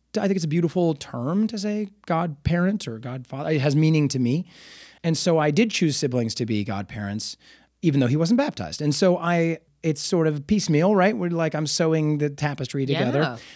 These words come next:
Speaker 1: But, um, I say that only because I think it's important to try to find the things that are, can be, like, we can reclaim certain things if you don't feel you have an,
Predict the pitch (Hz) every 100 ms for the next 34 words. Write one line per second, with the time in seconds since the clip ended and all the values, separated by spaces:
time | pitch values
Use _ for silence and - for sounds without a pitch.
0 | - 170 202 190 - 185 185 185 185 175
1 | - - 180 - 302 330 214 170 180 180
2 | 175 165 165 156 156 147 160 151 151 143
3 | 165 156 151 143 - 147 135 127 123 120
4 | _ _ _ - 220 233 175 - 190 185
5 | 170 156 170 160 139 131 - 143 143 131
6 | 120 110 - _ _ _ - 156 147 165
7 | - 202 196 180 - 151 131 123 123 123
8 | 135 165 156 156 - 214 185 160 139 147
9 | 135 139